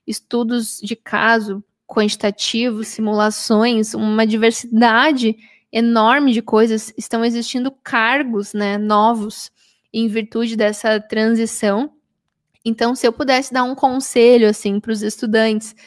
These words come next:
pra uma Raquel, né, que eu encontrei um, uns anos atrás, eu diria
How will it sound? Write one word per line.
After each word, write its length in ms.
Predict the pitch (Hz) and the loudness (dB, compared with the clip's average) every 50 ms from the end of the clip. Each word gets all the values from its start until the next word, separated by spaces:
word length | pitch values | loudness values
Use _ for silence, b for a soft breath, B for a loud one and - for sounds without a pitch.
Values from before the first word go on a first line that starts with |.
| b b b b _ | b b b b _
pra 160 | - 233 214 | -2 -2 -2
uma 200 | 214 220 226 226 | 0 0 0 0
Raquel, 800 | 226 240 247 240 240 - _ - - 247 233 226 226 226 226 226 - | 0 0 0 -2 -2 -4 _ -4 0 2 4 4 4 4 2 0 -4
né, 300 | - 220 214 208 208 220 | -4 -2 0 0 0 -2
que 140 | 214 - 247 | -4 -2 -2
eu 240 | 214 202 202 233 226 | 0 0 0 0 -2
encontrei 680 | 226 220 - 233 214 214 226 214 226 220 214 214 220 | -4 -4 -2 -2 -2 -2 -4 -2 0 0 0 0 0
um, 100 | 214 226 - | -2 -4 -4
uns 180 | 220 226 233 220 | -2 -2 -2 0
anos 280 | 226 214 226 233 220 | 0 -2 -2 -2 0
atrás, 720 | 226 220 220 220 233 226 226 214 220 285 320 294 - - - b b b b b b b b b | 0 -2 -2 -2 -2 -2 -2 -2 -2 -4 -6 -10 -14 -18 -20 b b b b b b b b b
eu 120 | - 226 233 | -4 -4 -2
diria 480 | 214 240 247 233 240 233 233 240 226 | -2 -4 -4 -4 -2 0 0 0 0